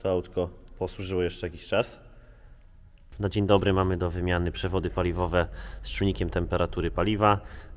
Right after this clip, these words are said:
y, wiązkę elektryczną, którą mamy przygotowaną tutaj. Oryginalna wiązka. Tamtej nie, nie ma szans uratować, jest zalana cała, cała w oleju napędowym.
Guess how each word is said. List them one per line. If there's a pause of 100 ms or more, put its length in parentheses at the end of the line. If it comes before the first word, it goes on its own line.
(160)
y,
wiązkę
elektryczną, (580)
którą
mamy
przygotowaną
tutaj. (540)
Oryginalna
wiązka. (1700)
Tamtej
nie, (920)
nie
ma
szans
uratować,
jest
zalana
cała, (1800)
cała
w
oleju
napędowym.